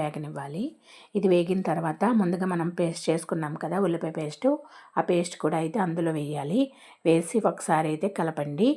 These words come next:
ఇది పచ్చివాసన పోయేంత వరకు వేగనివ్వాలి. ఇలా వేగిన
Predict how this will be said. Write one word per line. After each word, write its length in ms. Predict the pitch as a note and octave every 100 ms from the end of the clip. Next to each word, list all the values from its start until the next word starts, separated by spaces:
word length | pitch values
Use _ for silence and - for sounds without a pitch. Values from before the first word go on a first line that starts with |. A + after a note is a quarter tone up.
| - _ _ - F3
ఇది 140 | G#3+ B3+
పచ్చివాసన 480 | F#3+ G3 F3+ G3 F#3+ F3
పోయేంత 340 | D#3+ D3+ D3+ D#3+
వరకు 240 | D#3 A3+ A3+
వేగనివ్వాలి. 800 | D#3 D3+ E3+ D#3+ D#3 C#3+ D3+ A#3+ E4+ - _ _ _ _ -
ఇలా 160 | F#3+ F#3 F#3+
వేగిన 400 | E3 F3 F3